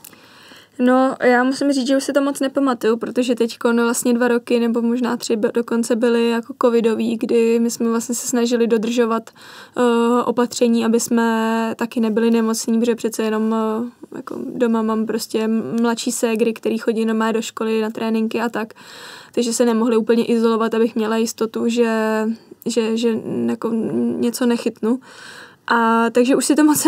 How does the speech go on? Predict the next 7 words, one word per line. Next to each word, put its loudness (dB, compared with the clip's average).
<laughs> 2
nepamatuju, 2
jaký 2
vlastně 2
to 4
bylo, 4
ale 2